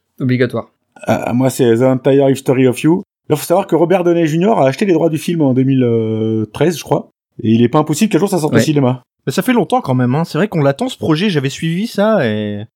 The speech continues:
Speaker 3: j'ai l'impression que ça bouge pas beaucoup.
Speaker 2: Non, c'est, il sortira peut-être jamais, mais en tout cas, on... en tout cas, il a acheté les droits du film, donc peut-être qu'il en fera un truc un jour.
Speaker 3: Alors, F-, Fred
Speaker 2: Et
Speaker 3: ne
Speaker 2: moi,
Speaker 3: m'en veut
Speaker 2: je,
Speaker 3: pas,
Speaker 2: moi,
Speaker 3: mais moi,
Speaker 2: j'aurais
Speaker 3: je vais
Speaker 2: mis
Speaker 3: sui-,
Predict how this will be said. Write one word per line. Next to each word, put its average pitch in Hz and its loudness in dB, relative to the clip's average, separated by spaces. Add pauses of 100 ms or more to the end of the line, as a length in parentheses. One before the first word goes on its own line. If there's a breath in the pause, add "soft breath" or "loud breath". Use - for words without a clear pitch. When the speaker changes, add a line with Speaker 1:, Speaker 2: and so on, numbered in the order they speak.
(160)
Speaker 3:
j'ai 127 -4
l'impression - -4
que - -6
ça 151 0
bouge 120 -8
pas 190 2
beaucoup. 156 -2 (240)
Speaker 2:
Non, 139 4
c'est, 147 0
il 131 -4
sortira 123 0
peut-être 110 0
jamais, 127 4
mais 151 2
en 117 0
tout - -18
cas, 143 2
on... 101 -2
en 113 -10
tout 104 -6
cas, 170 2
il 156 2
a 139 4
acheté 135 -4
les 139 4
droits 120 2
du 120 0
film, 156 -2
donc 110 -2
peut-être 120 -6
qu'il 117 0
en 101 0
fera - -4
un 104 0
truc 110 -4
un 95 0
jour. 131 -2 (160)
Speaker 3:
Alors, 139 0
F-, - -14
Fred 214 -2
Speaker 2:
Et - 0
Speaker 3:
ne 202 4
Speaker 2:
moi, 196 4
Speaker 3:
m'en 175 2
veut 135 2
Speaker 2:
je, 120 0
Speaker 3:
pas, 214 2
Speaker 2:
moi, 202 4
Speaker 3:
mais 160 2
moi, 185 4
Speaker 2:
j'aurais 156 4
Speaker 3:
je - -
vais 175 2
Speaker 2:
mis 180 0
Speaker 3:
sui-, - -6